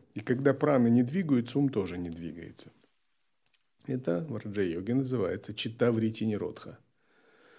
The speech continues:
И когда вы занимаетесь дхараной, концентрацией на точке, пламени свечи, образе божества Махашанти, то ваша задача осваивать этот процесс читта врити ниродха, контроль активности ума и достигать в этом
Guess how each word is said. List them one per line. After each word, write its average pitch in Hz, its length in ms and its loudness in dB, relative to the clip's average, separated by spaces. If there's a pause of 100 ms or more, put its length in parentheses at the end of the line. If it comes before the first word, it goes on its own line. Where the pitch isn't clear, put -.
(360)
И 117 80 -4
когда 135 320 4
вы 143 120 2
занимаетесь 90 680 -2
дхараной, 143 580 -4
концентрацией 117 880 -2
на 85 160 -8
точке, 107 540 -2
пламени 104 480 0
свечи, 104 480 -6
образе 101 840 -4
божества 101 720 -8 (200)
Махашанти, 107 840 -6 (600)
то - 100 -2
ваша 107 320 0
задача 139 500 -2
осваивать 107 600 -2
этот 117 260 -6
процесс - 400 -8
читта - 420 -2
врити 143 340 -2
ниродха, 113 480 0
контроль 135 500 0
активности 113 580 0
ума 95 280 -4
и 90 40 -4
достигать 104 580 -2
в 113 80 0
этом 147 360 -2